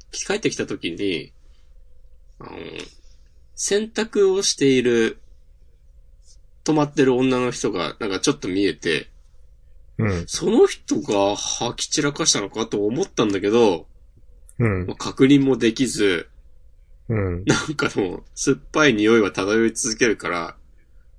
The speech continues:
Speaker 1: とりあえず開けられる窓全部開けて、
Speaker 2: うん。
Speaker 1: なんかやり過ごしました。
Speaker 2: そこの共有スペースは結構、あの、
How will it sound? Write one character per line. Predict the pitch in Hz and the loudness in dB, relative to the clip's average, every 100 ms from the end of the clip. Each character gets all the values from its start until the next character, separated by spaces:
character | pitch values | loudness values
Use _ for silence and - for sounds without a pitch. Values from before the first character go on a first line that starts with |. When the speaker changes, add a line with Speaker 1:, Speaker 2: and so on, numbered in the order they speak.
| - - - - - - | -20 -20 -20 -20 -18 0
Speaker 1:
と | |
り | 123 | 4
あ | |
え | 135 | 4
ず | 117 | 2
開 | - 113 | 0 0
け | 156 | 2
ら | 156 | 4
れ | 156 | 4
る | 156 151 | 4 4
窓 | 151 101 | 4 2
全 | 92 113 | 0 0
部 | 98 | 0
開 | 82 | -4
け | 85 | -6
て、 | 78 76 - - - - - - - - - | -4 -4 -4 -16 -20 -20 -20 -20 -20 -18 -2
Speaker 2:
う | 110 | 0
ん。 | 98 92 90 95 - | 2 0 -6 -10 -12
Speaker 1:
な | 90 | -12
ん | |
か | - 78 | -10 -6
や | 85 | -4
り | 87 | -4
過 | 92 | -6
ご | 87 | -6
し | 85 | -6
ま | 80 | -6
し | - | -8
た。 | - - - - - - - - - - - - - - - - - - - - - - - - | -10 -14 -20 -20 -20 -20 -20 -20 -20 -20 -20 -18 -14 -14 -16 -14 -12 -12 -20 -18 -14 -14 -14 -18
Speaker 2:
そ | - 127 | -4 6
こ | 165 | 8
の | 185 185 175 | 10 8 8
共 | 190 | 8
有 | 185 185 | 10 8
ス | 170 | 2
ペ | - | 0
ー | 175 | 4
ス | 120 | 4
は | |
結 | 117 85 - | 6 4 2
構、 | - 104 95 87 78 - - - - _ - - | 2 6 6 4 -6 -16 -20 -20 -20 _ -20 -14
あ | 147 117 | -4 0
の、 | 104 95 98 | 2 0 -2